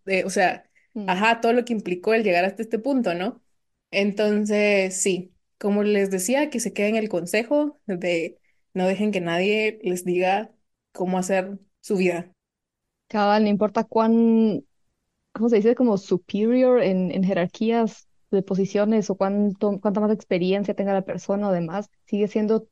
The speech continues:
Speaker 1: tu decisión. O, y que admires a alguien, tal vez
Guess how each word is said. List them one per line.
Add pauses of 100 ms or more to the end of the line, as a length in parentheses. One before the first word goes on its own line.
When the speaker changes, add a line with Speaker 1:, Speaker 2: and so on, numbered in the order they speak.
(220)
Speaker 1:
tu
decisión. (560)
O,
y
que
admires
a
alguien,
tal
vez